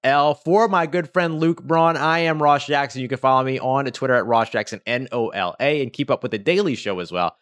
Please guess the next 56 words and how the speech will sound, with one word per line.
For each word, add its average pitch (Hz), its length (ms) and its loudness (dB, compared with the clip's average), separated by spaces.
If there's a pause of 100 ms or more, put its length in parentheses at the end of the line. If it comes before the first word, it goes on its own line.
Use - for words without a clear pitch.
(220)
over 104 200 0
at 92 200 -2
Locked 95 420 -2 (220)
On 90 320 -4 (300)
Saints. 147 380 -4
Make 147 140 -2
sure 170 100 -2
you 156 60 2
come 170 140 -4
back 160 160 0
for 160 80 -4
tomorrow's 151 720 0
episode. 156 580 0
Tony 170 240 -2
Wiggins, 151 440 0
James 156 300 -2
Rapien, 151 380 -4
getting 175 220 -2
you 175 80 -2
ready 143 240 0
for 143 160 -6
those 131 160 -2
two 170 220 -4
matchups 139 560 -2 (280)
on 135 300 0 (160)
Tuesday. 131 560 0
Big 143 400 0
divisional 139 600 -4
N 151 140 -2
F 160 120 -2
C 143 180 -4
matchups 131 400 -2
with 139 100 -10
a 147 40 -6
lot 190 160 2
of 269 100 -6
playoff 180 420 2
implications 104 680 -6 (260)
wound 110 380 -2
up 104 180 -2
as 104 220 -2
well, 98 160 -4
especially 113 380 -6
in 104 60 -8
that 98 180 -6
N 110 120 -6
F 107 120 -6
C - 160 -8
East 95 360 -12
showdown. 87 460 -4
They're 107 100 -2
gonna 104 140 -4
get 98 160 -8
you 95 80 0
all 101 220 2
ready 98 340 -4